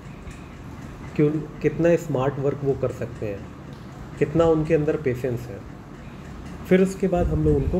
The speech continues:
prime member में convert करते हैं। paid और प्राइम member का price अलग-अलग नहीं होता है, charge वही होता है, लेकिन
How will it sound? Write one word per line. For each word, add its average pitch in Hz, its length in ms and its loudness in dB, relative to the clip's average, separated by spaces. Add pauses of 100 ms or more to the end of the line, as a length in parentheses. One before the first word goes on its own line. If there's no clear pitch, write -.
(140)
prime 123 300 0
member 113 340 0
में 147 160 0 (160)
convert 110 380 0
करते 113 240 -2
हैं। 113 140 -4
paid 143 200 4
और 170 80 4
प्राइम 147 280 2
member 156 260 2
का 160 100 0 (180)
price 120 360 0
अलग-अलग 156 400 2
नहीं 175 120 2
होता 123 220 -2
है, 95 100 -6 (920)
charge 135 340 2
वही 156 200 4
होता 110 240 -2
है, 95 100 -6 (720)
लेकिन 127 280 4